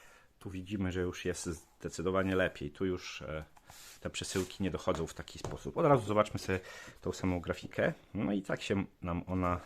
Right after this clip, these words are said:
e, prezentuje. To spoko, no nie powiem, ale wiadomo, wiemy jak jest. Jednak wolałbym coś może, mm, bardziej.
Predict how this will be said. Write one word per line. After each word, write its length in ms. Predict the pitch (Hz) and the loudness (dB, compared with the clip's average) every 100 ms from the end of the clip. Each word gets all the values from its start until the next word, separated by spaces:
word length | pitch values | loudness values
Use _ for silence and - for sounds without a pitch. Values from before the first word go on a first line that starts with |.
| - | -4
e, 260 | 85 87 82 - | -2 0 -2 -8
prezentuje. 760 | - 87 87 87 - 82 69 69 - - - - - - - - - - - - - - - - - - - - - - _ - _ - - _ - - - - - - - | -6 -4 -2 -4 -2 -2 -2 -6 -12 -20 -20 -20 -20 -20 -20 -20 -20 -18 -18 -18 -20 -20 -20 -20 -20 -20 -20 -20 -20 -20 _ -20 _ -20 -20 _ -20 -20 -20 -20 -20 -18 -12
To 120 | - | -10
spoko, 600 | - - - - - 82 | -8 -10 4 4 6 2
no 120 | 123 | 2
nie 280 | 139 143 143 | 4 4 4
powiem, 420 | - 113 80 76 | 4 4 2 0
ale 380 | - 117 123 117 - - - | 2 4 6 4 0 -18 2
wiadomo, 400 | 101 90 69 - - | 2 2 -2 -10 -8
wiemy 220 | 104 143 131 | 4 6 6
jak 200 | 131 - | 6 2
jest. 260 | - - - - - - - - - | 0 -6 -18 -18 -18 -18 -20 -8 0
Jednak 280 | 131 120 | 4 4
wolałbym 400 | 117 113 113 107 | 6 6 6 4
coś 340 | 110 95 - - | 0 0 -2 -4
może, 460 | 98 98 92 95 92 - - | -2 0 2 0 0 -4 -6
mm, 560 | 87 87 87 82 82 80 | -2 -2 -2 -4 -4 -4
bardziej. 500 | 82 80 82 82 | -2 -2 0 0